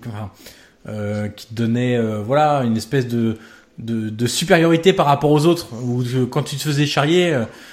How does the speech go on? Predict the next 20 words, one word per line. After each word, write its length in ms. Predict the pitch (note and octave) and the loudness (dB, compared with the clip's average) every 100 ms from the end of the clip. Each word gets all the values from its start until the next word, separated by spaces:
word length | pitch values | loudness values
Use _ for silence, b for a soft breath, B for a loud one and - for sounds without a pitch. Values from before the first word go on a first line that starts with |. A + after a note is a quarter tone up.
| B - | B -6
on 80 | A2+ | -4
disait, 200 | A2 B2+ | 0 2
ah 100 | D3+ | 4
ouais, 160 | C#3+ | 2
vous 160 | A2 A2 | 0 -2
êtes 100 | A#2 | -2
à 60 | |
vingt 200 | G#2 A#2+ | 0 0
points 220 | C3 D3+ C#3+ | -2 -2 0
de 120 | B2 | -2
tel 200 | B2+ A#2 | -2 -2
club, 180 | D#3+ C#3+ | -2 -2
tu 120 | A2 | -4
disais, 100 | A2+ | -2
ouais, 100 | A#2 | 0
mais 80 | G#2 | -2
nous 100 | A2 | -2
on 80 | A2 | -2
a 120 | G#2+ | -4
Totti, 360 | B2+ B2 C#3+ | -4 -4 -6